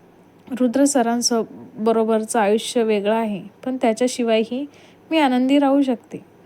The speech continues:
माझं आयुष्य फक्त एका नात्यावर अवलंबून नाही, मी स्वतःला नव्याने घडवू शकते." रुद्र ऑफिसमधून बाहेर पडतो आणि कॉरिडॉरमध्ये त्याला वाणी व सारा दोघी हसत गप्पा करताना दिसतात.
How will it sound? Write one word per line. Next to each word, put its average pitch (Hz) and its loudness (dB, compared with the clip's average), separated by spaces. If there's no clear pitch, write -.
माझं 196 -2
आयुष्य 196 -2
फक्त 220 -8
एका 233 0
नात्यावर 240 -2
अवलंबून 240 -2
नाही, 269 -4
मी 311 4
स्वतःला 285 2
नव्याने 254 0
घडवू 233 0
शकते." 202 -8
रुद्र 214 -4
ऑफिसमधून 208 -2
बाहेर 208 -2
पडतो 214 -8
आणि 294 2
कॉरिडॉरमध्ये 269 2
त्याला 220 0
वाणी 226 -2
व 240 0
सारा 220 -4
दोघी 220 -2
हसत 233 0
गप्पा 220 -6
करताना 214 -4
दिसतात. 233 -8